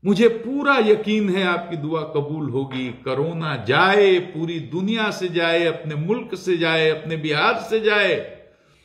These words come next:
और फिर वो खुशियों के दिन वापस लौटें कि हम अपने, अपने धार्मिक स्थलों पर जाकर के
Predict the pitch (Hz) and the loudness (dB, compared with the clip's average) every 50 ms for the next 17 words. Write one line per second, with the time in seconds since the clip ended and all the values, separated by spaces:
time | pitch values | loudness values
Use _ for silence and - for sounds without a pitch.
0 | _ _ _ _ _ _ _ _ _ _ _ - 120 117 - - 214 226 190 165 | _ _ _ _ _ _ _ _ _ _ _ -8 -8 -8 -6 -2 0 2 2 2
1 | 147 - - - - - - 147 147 143 - - 123 113 120 131 127 117 110 113 | 2 0 -4 -8 -10 -8 -6 -4 -4 -4 -4 -6 -8 -6 -6 -8 -6 -6 -4 -4
2 | 117 113 - - - - - - 113 120 135 160 160 - 233 247 262 277 254 - | -6 -6 -6 -10 -10 -10 -8 -4 -2 2 2 2 2 4 4 4 4 4 2 0
3 | - - - - - - _ _ _ - 117 107 117 120 123 117 - 127 131 127 | -4 -10 -16 -18 -20 -20 _ _ _ -16 -12 -10 -8 -8 -8 -8 -10 -10 -8 -8
4 | 123 123 - 113 127 120 - - 110 113 113 120 135 143 139 - - - - - | -10 -10 -10 -10 -8 -8 -6 -6 -4 -4 -4 -2 -2 -4 -4 -4 -8 -18 -20 -20
5 | - - - - 139 131 139 127 - - 123 107 110 113 120 120 - 131 127 127 | -20 -18 -10 -8 -6 -4 -4 -6 -6 -8 -6 -4 -2 -2 -2 -2 -6 -8 -10 -10
6 | - - - - | -8 -6 -6 -6